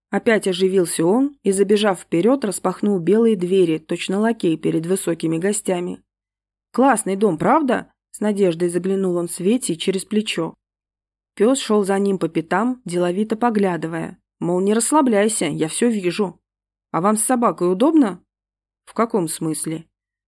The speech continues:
Света пристально оглядывала нежные обои в цветочек, пытаясь понять, нет ли каких-то незримых признаков плесени. «Ну вы вот с собакой даже дом смотреть приехали.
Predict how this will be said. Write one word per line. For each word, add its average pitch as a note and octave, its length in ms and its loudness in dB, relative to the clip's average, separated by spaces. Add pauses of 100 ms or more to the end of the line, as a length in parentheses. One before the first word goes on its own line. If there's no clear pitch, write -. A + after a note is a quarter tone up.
Света G#3 380 0
пристально F3 580 -4
оглядывала E3+ 520 -4
нежные E3+ 500 -4
обои D#3+ 400 -2
в A3+ 80 -4
цветочек, G3 720 -6 (280)
пытаясь A3 400 0
понять, G#3+ 480 0
нет A#3 220 0
ли C#4+ 100 4
каких-то C4 440 2
незримых G3+ 500 4
признаков G3 560 -2
плесени. D#3+ 720 0 (640)
«Ну A3 160 4
вы C#4+ 140 6
вот C4+ 160 2
с - 20 -4
собакой A3+ 520 2
даже G3+ 240 0
дом G#3 220 4
смотреть G#3+ 460 0
приехали. E3+ 640 -2